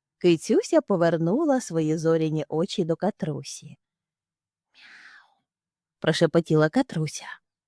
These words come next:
"Мяу! Мяу!" Катруся всміхнулася, відчувши, що почала перетворюватись.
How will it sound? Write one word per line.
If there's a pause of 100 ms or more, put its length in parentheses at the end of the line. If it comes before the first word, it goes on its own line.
(460)
"Мяу! (960)
Мяу!" (1120)
Катруся
всміхнулася,
відчувши, (240)
що
почала
перетворюватись.